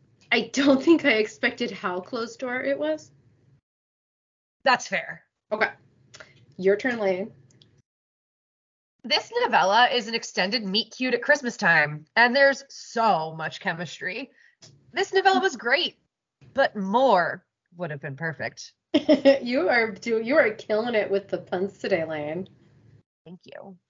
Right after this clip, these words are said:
Speaker 1: You're welcome.
Speaker 2: It's all in the pronunciation and the emphasis.
Speaker 1: <laughs> Correct. Uh, tropes, Lane?
Speaker 2: Uh, so this is a workplace romance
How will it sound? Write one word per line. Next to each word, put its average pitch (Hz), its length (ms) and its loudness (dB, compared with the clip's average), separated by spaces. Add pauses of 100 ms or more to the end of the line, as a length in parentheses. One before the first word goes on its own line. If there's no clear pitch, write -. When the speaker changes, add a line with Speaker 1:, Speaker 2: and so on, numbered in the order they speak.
(240)
Speaker 1:
You're - 460 -12
welcome. - 380 -4 (720)
Speaker 2:
It's - 240 -6
all 277 320 8
in 330 200 0
the 269 100 6
pronunciation 233 1040 -4
and 202 180 -6
the 214 80 -10
emphasis. - 880 -6 (440)
Speaker 1:
<laughs> 403 760 8 (2250)
Correct. 240 640 2 (1300)
Uh, 269 320 0 (160)
tropes, 196 340 4
Lane? 254 380 -4 (960)
Speaker 2:
Uh, 269 180 6
so - 180 -2 (140)
this 330 220 -10
is 427 140 -4 (120)
a 392 120 2 (180)
workplace 277 580 -2
romance 277 580 -6